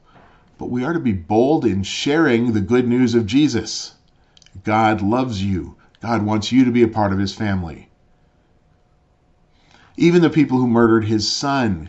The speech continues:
could have turned back to him at any moment and had been loved, accepted, and forgiven.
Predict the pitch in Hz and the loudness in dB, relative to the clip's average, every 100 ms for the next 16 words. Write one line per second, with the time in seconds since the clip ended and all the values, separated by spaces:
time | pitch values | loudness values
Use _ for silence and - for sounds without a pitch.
0 | - - 147 120 - 123 107 95 123 147 | -18 -6 -4 -4 -6 -6 -6 -2 -2 -2
1 | - 123 117 110 110 135 135 147 147 143 | -6 -6 -4 -4 -4 -4 -2 0 -2 0
2 | 143 151 127 101 113 110 113 110 101 107 | 2 4 2 -2 -4 -4 -4 -4 -2 -2
3 | 107 117 131 147 151 131 123 - - 131 | 0 0 2 0 -2 -8 -10 -6 -6 -4
4 | - 104 104 117 110 139 123 107 69 | -4 -4 -4 -4 -4 -4 -2 -4 -6